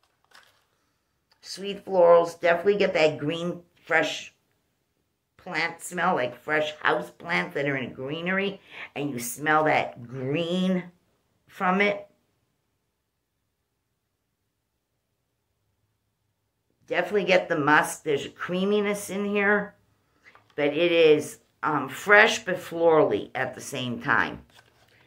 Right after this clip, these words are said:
And it is a strong one. Yeah,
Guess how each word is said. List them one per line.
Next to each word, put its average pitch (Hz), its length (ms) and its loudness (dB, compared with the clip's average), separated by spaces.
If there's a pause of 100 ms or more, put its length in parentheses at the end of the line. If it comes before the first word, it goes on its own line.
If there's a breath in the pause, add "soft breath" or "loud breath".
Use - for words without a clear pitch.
(380 soft breath)
And 156 600 2
it 170 140 -2
is 156 180 2
a 131 60 -6
strong 156 600 -2
one. 92 240 -8 (1800)
Yeah, - 240 -6